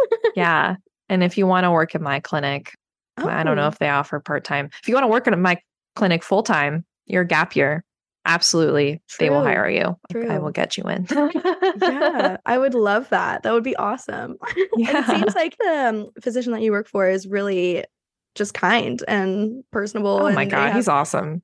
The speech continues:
Speaker 2: Yeah, I, I love that you have such a good relationship with him because that's not always very common with, like, doctor's offices that people work at. So that's really awesome. <laughs>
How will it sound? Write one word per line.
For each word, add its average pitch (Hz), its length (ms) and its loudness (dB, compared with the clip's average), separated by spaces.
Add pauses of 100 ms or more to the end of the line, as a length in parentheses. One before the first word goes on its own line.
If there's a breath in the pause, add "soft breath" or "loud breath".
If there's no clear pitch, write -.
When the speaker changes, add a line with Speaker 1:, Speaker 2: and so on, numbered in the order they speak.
(100)
Speaker 2:
Yeah, 262 500 0
I, 226 180 2
I 226 80 2
love 233 240 0
that 269 180 0
you 220 500 -2 (340)
have 214 160 2
such 240 140 -4
a 226 60 0
good 202 260 0
relationship 214 560 0
with - 160 -2
him - 300 -2
because 220 260 2
that's 208 200 -2
not 202 100 -2
always 208 260 2
very 208 220 0
common 202 320 -2
with, 202 180 -2
like, 208 160 -2 (160)
doctor's 202 380 -2
offices 202 340 -2
that - 160 0
people 202 240 0
work - 240 0
at. - 240 -2
So - 240 -6
that's 220 260 -4
really 262 200 0
awesome. 226 680 -8
<laughs> - 40 -20